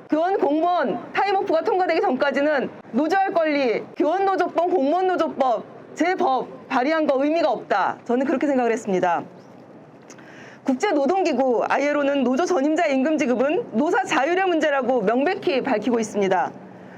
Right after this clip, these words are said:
그래서 지난번 노조법 개정 시에 전임자 임금 지급 금지 규정 삭제한 것입니다. 그리고 우리나라는 기업별 노조라는 특수성 때문에 민간 기업은 노조 전임자에 대해서 타임오프를 시행하고 있습니다.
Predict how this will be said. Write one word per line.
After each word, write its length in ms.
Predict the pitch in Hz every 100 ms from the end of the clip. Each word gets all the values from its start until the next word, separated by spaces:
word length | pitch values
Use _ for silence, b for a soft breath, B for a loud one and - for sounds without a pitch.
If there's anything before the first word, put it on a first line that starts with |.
| B
그래서 220 | - 359
지난번 460 | 381 311 330 339 330
노조법 420 | 285 349 359 339
개정 300 | 392 254 294
시에 180 | 359 269
전임자 440 | 269 254 294 302
임금 280 | 262 254 277
지급 260 | 277 262 269
금지 340 | 254 254 277
규정 420 | 254 214 226 170 - - -
삭제한 400 | - 370 359 320
것입니다. 540 | 269 202 175 160 143 - - - B B B B
그리고 240 | 320 381
우리나라는 480 | 320 370 370 370 370
기업별 420 | - 320 - 403
노조라는 540 | 294 277 349 330 311 247
특수성 500 | - 440 - 311 294
때문에 400 | 262 262 277 - B B B B
민간 400 | 262 320 370 403
기업은 420 | - 302 311 339
노조 260 | 247 262 359
전임자에 500 | 349 262 320 311 285
대해서 420 | 254 247 226 202
타임오프를 580 | 294 349 330 370 277 262
시행하고 380 | 262 285 269 240
있습니다. 540 | - 190 175 170 139